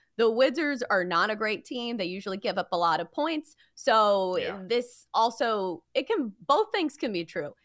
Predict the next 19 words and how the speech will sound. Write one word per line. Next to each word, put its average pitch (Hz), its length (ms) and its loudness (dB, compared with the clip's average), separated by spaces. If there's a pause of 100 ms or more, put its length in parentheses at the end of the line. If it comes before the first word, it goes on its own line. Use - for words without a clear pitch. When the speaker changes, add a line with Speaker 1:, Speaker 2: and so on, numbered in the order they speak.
(100)
Speaker 1:
He 339 140 -2
can 349 220 0
score 247 400 -2
more 247 180 -2
points 226 540 -4
and 202 100 -2
also, 208 600 -2
also 226 320 0
have 202 260 2
more 190 480 -2
assists - 440 -2
in 202 100 -6
this 175 180 -4
game 165 220 -4
Speaker 2:
Sure. 147 360 -2
Speaker 1:
simply 277 400 -2
because 240 400 0
the 208 120 0
Wizards 202 540 -2